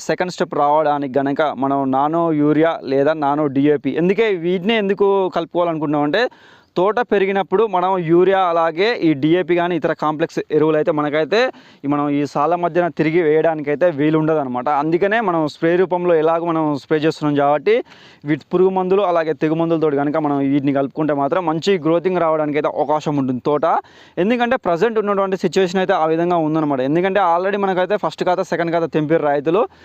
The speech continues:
ఎందుకంటే గ్రోతింగ్ లేక తోటలు అయితే మొద్దుబారిపోయినాయి అనమాట. దీని కారణంగా మనకైతే సెకండ్ స్టెప్ రావడానికి మనం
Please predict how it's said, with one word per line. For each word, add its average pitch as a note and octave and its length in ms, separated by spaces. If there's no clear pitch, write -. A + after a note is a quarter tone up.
ఎందుకంటే F#3+ 360
గ్రోతింగ్ F#3+ 460
లేక F3+ 320
తోటలు F3+ 280
అయితే G3+ 120
మొద్దుబారిపోయినాయి D#3 640
అనమాట. C#3+ 160
దీని E3+ 300
కారణంగా F#3 380
మనకైతే E3+ 340
సెకండ్ F#3 260
స్టెప్ F#3+ 280
రావడానికి E3 520
మనం E3 140